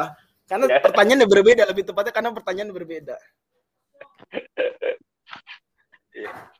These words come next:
Speaker 1: Tapi memang pada
Speaker 2: Iya.
Speaker 1: akhirnya, Kak Wawan, eh, manusia harus terus belajar dan pada akhirnya saya tidak pungkiri ada hal-hal baru yang saya ketahui. <clears throat> Ada hal-hal yang, eh, setiap, setiap orang, setiap orang. Ya. Dan bukan merupakan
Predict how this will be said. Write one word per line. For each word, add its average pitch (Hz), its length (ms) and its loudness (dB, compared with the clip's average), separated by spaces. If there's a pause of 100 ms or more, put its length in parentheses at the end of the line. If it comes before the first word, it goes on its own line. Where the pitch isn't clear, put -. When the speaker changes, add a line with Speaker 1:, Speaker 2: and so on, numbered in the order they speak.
(340)
Speaker 1:
Tapi 311 240 -6
memang 294 320 -2
pada 202 160 2
Speaker 2:
Iya. 175 40 0
Speaker 1:
akhirnya, 233 240 -2
Kak 185 360 -2
Wawan, 190 280 -4 (760)
eh, 165 140 -10
manusia 196 500 -10
harus 196 280 -6
terus 180 280 -12
belajar 151 400 -6
dan 135 240 -12
pada 139 240 -12
akhirnya 165 160 -14
saya 214 160 -12
tidak 165 240 -8
pungkiri 165 480 -10
ada 143 160 -6
hal-hal 160 320 -8
baru 151 240 -8
yang 139 80 -12
saya 123 160 -18
ketahui. 131 640 -12
<clears throat> 170 300 -8 (420)
Ada 165 220 -4
hal-hal 175 400 -6
yang, 151 280 -8 (480)
eh, 156 120 -10
setiap, 190 320 -4 (240)
setiap - 240 -10
orang, 160 240 -4
setiap 123 260 -16
orang. - 180 -16 (680)
Ya. 139 320 -10 (280)
Dan 190 280 -4
bukan 180 180 -4
merupakan 180 320 -4